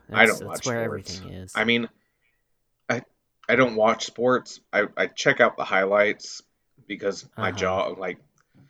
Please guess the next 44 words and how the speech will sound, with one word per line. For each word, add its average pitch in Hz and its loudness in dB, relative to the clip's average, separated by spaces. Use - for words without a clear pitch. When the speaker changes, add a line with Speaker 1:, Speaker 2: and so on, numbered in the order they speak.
Speaker 1:
people 131 0
will 104 0
come 104 -2
into 95 -4
my 95 -4
job 95 -2
and 92 -12
be 95 -10
like, 90 -8
"Oh, 98 -2
hey, 110 0
did 82 -20
you 90 -20
see, 98 -8
uh, 95 -2
whatever, 98 -4
Mahomes 98 -8
do 101 -10
the 95 -4
thing 107 0
yesterday?" 104 0
And 98 -6
I'll, 90 -10
you 87 -16
know, - -20
you 60 -20
know, 50 -18
I 120 0
see 143 2
the 117 6
highlights 110 6
and 104 0
everybody's 107 -4
like, 90 -4
"Oh, 131 4
yeah, 120 6
that 104 2
was 104 -10
awesome. 90 -4
That 98 -6
was 110 -8
so 107 -4
cool." 101 -10
Speaker 2:
Yeah, 101 -10